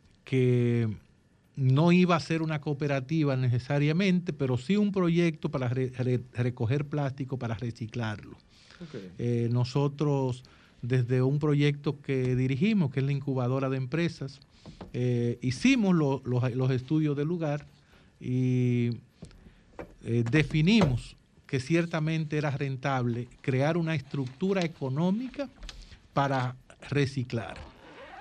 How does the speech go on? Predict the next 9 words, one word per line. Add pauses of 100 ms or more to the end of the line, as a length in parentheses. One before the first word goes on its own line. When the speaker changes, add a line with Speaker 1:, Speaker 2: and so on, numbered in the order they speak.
(160)
Speaker 1:
Eh,
entonces,
justamente
doce
trece
muere
el
profesor
Evaristo